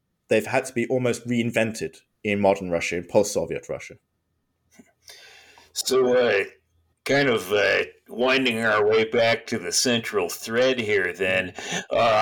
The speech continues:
Speaker 2: I, I guess I would be correct then in assuming that, uh, it's, it's largely the priestly old believers, uh, who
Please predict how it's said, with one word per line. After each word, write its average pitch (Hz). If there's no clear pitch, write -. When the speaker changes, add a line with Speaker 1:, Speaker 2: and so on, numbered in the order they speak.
Speaker 2:
I, 127
I 120
guess 139
I 131
would 120
be 113
correct 117
then 101
in 101
assuming 101
that, 101
uh, 101
it's, -
it's 113
largely 113
the 92
priestly 127
old 101
believers, 98
uh, 101
who 98